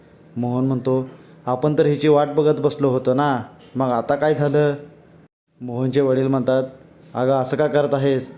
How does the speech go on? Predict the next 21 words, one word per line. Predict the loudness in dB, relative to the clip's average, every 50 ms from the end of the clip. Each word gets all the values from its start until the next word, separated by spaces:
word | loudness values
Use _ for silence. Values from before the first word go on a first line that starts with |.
| -20 -14 -10 -6
आता | -2 0 0 2
आली | 2 2 2 2
आहे | 2 4 2 2 2
ती, | 2 2 2 2 2
जरा | 2 2 0 0
शांत | 0 0 0 0 0 -2
राहा, | -2 0 2 2 0 0 -4 -6 -16 -20 -20 -20 -20 -20 -20 -20 -10 -4
बघूया | -2 0 2 4 4 4
काय | 4 2 2 2 2
करायचं | 2 2 2 2 2 0 -2
ते." | -2 0 0 0 0 -2 -4 -12 -20 -20 -20 -20 -20 -20 -20 -20 -20 -20 -20 -20 -20 -20 -20 -20 -20 -20 -20 -20 -20 -20 -20 -20 -20 -20 _ _ _ _ -20 -20 -18 -10 -6
मोहनची | -4 -4 -2 -2 -2 0 2 2
आई | 2
बोलू | 4 2 2 2 2
लागते, | 2 2 0 0 -2 -2 -2 -2 -4 -10 -20 -20 -20 -20 -20 -20 -14 -8 -4
"हिला | 0 0 2 2
घरी | 0 0 0 2 2 2 2
मी | 2 2 2
एकाच | 2 2 2 2 2 2
अटीवर | 0 2 2 4 4 4
घेणार, | 4 2 0 0 0 0 0